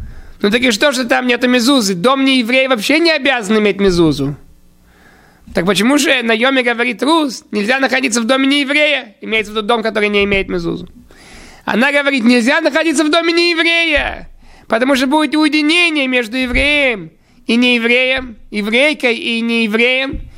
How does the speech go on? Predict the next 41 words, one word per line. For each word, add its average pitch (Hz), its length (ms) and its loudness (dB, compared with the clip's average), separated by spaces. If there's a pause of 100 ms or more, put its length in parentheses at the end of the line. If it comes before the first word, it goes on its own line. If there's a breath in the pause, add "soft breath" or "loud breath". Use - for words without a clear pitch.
(240 loud breath)
и - 60 -2
это 226 180 0
может 262 280 2
быть 277 180 0
неморальное 277 580 2
отношение». 277 880 0 (1300)
Так - 100 -14
отвечает 247 540 -2
Рус: 254 380 2
«Там, 220 160 -2
где 220 100 0
ты 254 140 -2
будешь 277 300 0
спать, 247 340 -2
я 285 240 0
буду 277 240 0
спать». 226 500 -6 (680)
То - 80 -6
есть, 143 80 -2
конечно 220 420 0
же, 180 140 0
даже 190 240 0
в 180 60 -4
доме 208 420 2
у 190 80 4
еврея 196 640 0
будет 180 340 -2
уединение. 165 760 0
И, 131 100 -10
конечно 170 360 0
же, 175 100 0
нельзя 175 300 2
быть 180 240 2
один 175 240 0
на 170 100 2
один 160 280 -2
с - 80 -4
евреем, 214 480 0
женщина 165 380 -2
и 156 40 0
мужчина. 143 540 0